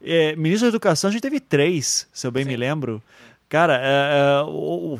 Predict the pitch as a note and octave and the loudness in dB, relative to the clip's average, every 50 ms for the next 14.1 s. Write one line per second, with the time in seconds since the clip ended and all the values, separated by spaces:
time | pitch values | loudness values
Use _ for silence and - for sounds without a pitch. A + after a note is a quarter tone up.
0 | - - - A3+ - - - D3+ B2 - - - - - - - C#4+ C#4+ - D#4 | -10 -4 -4 -4 -2 2 2 2 2 0 -6 -4 -4 -4 0 2 0 0 2 2
1 | D#4+ D#4 - E4 D#4+ - - - - - - C#4 D4 C4 F#3 D3 C3 B2+ - D#3 | 0 2 2 2 2 2 2 0 0 -2 -2 -2 0 2 2 0 0 2 2 0
2 | D3+ C#3+ C3+ C3 - F#3 A3 B3 A#3 - - - - D3 - D3+ - - F3 F3+ | 2 2 0 0 0 2 2 2 0 -2 -6 -14 -16 -4 0 0 0 2 0 -4
3 | F3 E3 D3+ - - - G#3 F3+ D#3 D3 C#3+ D#3+ G3+ C4 G4 F4+ - - F#3 D3+ | -2 0 0 0 2 2 2 0 0 0 0 0 0 0 -4 -6 -4 -2 -2 0
4 | C#3+ D3 F3 G#3+ - E3+ D3+ E3+ F3+ - E3 D3 C#3+ C3+ C3 C#3 D#3 D3+ D3 C3+ | 2 0 0 0 -2 -4 -4 -4 0 0 0 0 0 0 2 0 0 0 -2 -4
5 | C#3+ E3+ F3+ D#3+ C#3+ A#2 A2 B2+ C#3 D3 C3+ C#3 - - A#2+ - - C#3 E3 F#3 | -4 -4 -2 0 -2 0 2 0 0 0 -2 -6 -4 -4 -6 -4 -2 -2 -2 -2
6 | E3 - D#3+ C#3+ D#3 E3+ - F3+ G3 F#3+ G#3+ A3+ B3+ A#3+ - A#3+ G#3+ - B3+ A#3+ | -2 -2 -2 -2 -2 -2 -2 -2 -4 -4 -2 -4 -2 -2 -2 -2 -2 0 0 2
7 | F#3+ C3+ C3 D3 D3 - - A3 - - D4 B3+ G#3 F3 D#3 C#3 - E3 D#3 D#3 | 2 2 0 0 -4 -2 -2 -2 -2 -2 -4 0 0 0 -2 -2 -6 -4 -4 -2
8 | - D#3+ C#3+ D3 C#3+ C#3 D3 F3 A#3 A3 E4+ E4 F#4 F#4 F#4 F#4 - - D#4 C#4 | -2 -4 -6 -4 -4 -4 -4 -4 -4 -6 -6 -6 -4 -4 -6 -6 -2 0 0 2
9 | F3+ D#3 F#3+ F#3+ _ - - - - - - - _ - C#3 D3 - - D3 D#3 | 2 2 0 -2 _ -10 -20 -20 -20 -20 -20 -20 _ -4 0 0 0 0 0 -2
10 | D#3 E3 D#3+ D3+ D#3 F3 G3 B3 D4+ E4 - - - B3 G#3+ G3+ F3+ E3+ D#3 D#3 | -2 -2 -4 -4 -2 -4 -2 -2 0 0 0 0 0 0 0 0 2 2 2 2
11 | D#3 D3+ - - F3 E3+ D#3+ D#3+ D#3 - - D#3 D#3+ E3 E3+ D#3+ D3+ C#3+ C#3 C3+ | 2 0 -2 -4 -4 -2 -2 -2 -4 -4 -2 0 0 2 2 0 -2 -4 -6 -4
12 | C3+ D3 E3+ G#3 A#3+ B3+ A3 G3+ E3 C3+ D3 D3 C#3 - F3 F3 E3 D#3 D3 C#3+ | -4 -2 0 0 0 0 0 -2 -2 -2 -2 -6 -6 -4 -4 -4 -2 -2 -4 -6
13 | - - F3+ F#3 - - F#3+ G3 F3+ D3+ C#3 - - E3 F3 G#3+ B3+ C4 G3+ D#3 | -6 -6 -6 -6 -6 -6 -4 -2 -2 -2 -4 -4 -4 -2 0 2 2 2 0 -2
14 | A#2+ - | -4 -4